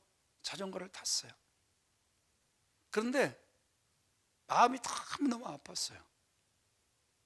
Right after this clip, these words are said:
남문을 가봐도 사람이 없어요. 역전을 가봐도 사람이 없어요.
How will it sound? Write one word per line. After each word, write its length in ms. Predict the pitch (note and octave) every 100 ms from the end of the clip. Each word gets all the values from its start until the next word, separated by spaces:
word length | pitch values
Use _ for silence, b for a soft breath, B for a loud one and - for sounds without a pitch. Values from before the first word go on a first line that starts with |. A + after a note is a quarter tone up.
| _ _ _ _ _ _ _ _
남문을 520 | - A#2 E3+ A3+ B3 A#3+
가봐도 340 | A#3+ A#3+ A#3
사람이 400 | A3 G#3 G#3 G3
없어요. 400 | D3+ - - G#2 - _ _ _ _ _ _ _ _ _ _ _ _ _
역전을 440 | D#3 G3 - B3 B3+
가봐도 360 | B3 B3 A#3+
사람이 400 | A3+ A#3+ A3+ A3
없어요. 480 | G#3 D#3 - C#3+ A2+